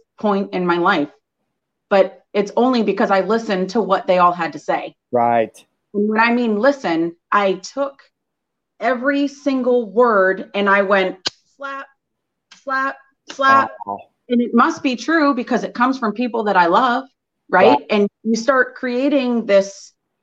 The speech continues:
Speaker 1: other part where it's, and then I, and then right before I hit my darkest moment, I was gonna write a really nasty goodbye letter.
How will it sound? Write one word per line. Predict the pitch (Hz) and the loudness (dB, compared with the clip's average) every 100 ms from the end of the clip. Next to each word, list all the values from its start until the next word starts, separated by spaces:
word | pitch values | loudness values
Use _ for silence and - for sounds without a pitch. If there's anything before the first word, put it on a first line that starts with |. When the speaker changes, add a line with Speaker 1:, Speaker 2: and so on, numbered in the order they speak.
| _ _ _ _ - | _ _ _ _ 0
Speaker 1:
other | 240 240 | 2 0
part | 220 220 247 240 - | 0 2 2 0 -2
where | 196 185 185 - _ | 2 2 0 -6 _
it's, | 196 190 - _ _ _ _ _ _ | -6 -6 -8 _ _ _ _ _ _
and | - 220 | -4 -2
then | 233 | 0
I, | 233 226 - | 0 -4 -6
and | 196 202 | -2 0
then | 220 202 | 0 0
right | 262 320 | 2 2
before | 320 320 294 254 220 214 214 _ _ _ _ _ _ _ | 2 0 0 0 0 -2 -6 _ _ _ _ _ _ _
I | 196 | -4
hit | 226 226 | -2 0
my | 233 196 | 0 -2
darkest | 190 190 190 180 180 | -2 -2 -4 -6 -4
moment, | 170 156 160 170 - _ _ _ - | -2 -2 -4 -6 -10 _ _ _ -6
I | 185 | 0
was | 190 190 | 2 2
gonna | 214 202 | 0 0
write | 190 190 185 | 0 0 0
a | 175 165 | -2 -2
really | 160 190 185 185 | 0 0 2 0
nasty | 175 165 175 180 190 170 156 - | -2 0 -2 -4 -2 -2 -2 -2
goodbye | 170 175 170 | 0 0 0
letter. | 160 156 214 - | -2 -6 -8 -10